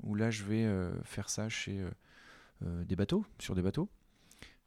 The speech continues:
et cetera, et cetera. Là, tu vois, là, ton fil rouge, c'est méthode, et, et, et tu deviens spécialiste méthode, pas de problème. Ça, chaque parcours est, est différent.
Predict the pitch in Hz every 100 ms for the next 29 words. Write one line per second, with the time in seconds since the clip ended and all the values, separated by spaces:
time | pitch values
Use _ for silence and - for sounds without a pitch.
0 | - - 113 127 147 - 117 160 214 -
1 | 131 135 135 120 110 117 180 - 101 104
2 | 202 139 - 92 - 95 - 101 98 104
3 | 156 - 107 - 110 - 98 98 131 -
4 | 110 - 90 101 123 - - - _ -
5 | 147 156 143 - 123 - 143 135 107 -
6 | 104 104 104 113